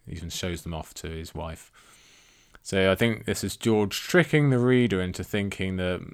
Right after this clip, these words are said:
maybe this is a changing of the guard. The old kind of rubbish kings in, in Robert are gone. And this is now the age of the young, strong kings like Drogo.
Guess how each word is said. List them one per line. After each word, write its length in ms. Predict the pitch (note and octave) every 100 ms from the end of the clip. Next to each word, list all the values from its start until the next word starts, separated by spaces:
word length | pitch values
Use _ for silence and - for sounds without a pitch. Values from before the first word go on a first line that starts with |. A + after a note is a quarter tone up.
| - -
maybe 440 | - G2 F#2+ G2
this 240 | F#2+ F#2+ G2+
is 220 | F#2+ G#2 -
a 80 |
changing 460 | G2 - A#2+ A#2 B2+
of 100 | A#2
the 80 | A#2+
guard. 400 | C#3 C#3 - -
The 160 | G2
old 460 | G#2+ G2+ G2+ G2 - _ - - _ -
kind 200 | G#2+ F#2+
of 120 | E2+ -
rubbish 420 | F#2+ G#2 F2+ -
kings 560 | - F2 G2+ A#2+ - - _ -
in, 320 | F#2 F2+ F2+
in 180 | G#2+ G2
Robert 400 | G2 F#2 G2 - -
are 140 | F2+ F2
gone. 420 | A2 G#2 G#2 G2+ - - - -
And 80 | F#2+
this 140 | F#2+
is 100 | F#2+
now 160 | G2 F#2
the 140 | F2+
age 240 | F#2 F#2 F2
of 100 | -
the 200 | E2 E2+ -
young, 400 | G2 G2 F2 E2
strong 540 | - - G#2+ A2+ G2
kings 340 | F2+ E2 D#2+ D#2+
like 140 | D#2
Drogo. 560 | F#2 F#2 F2+ - -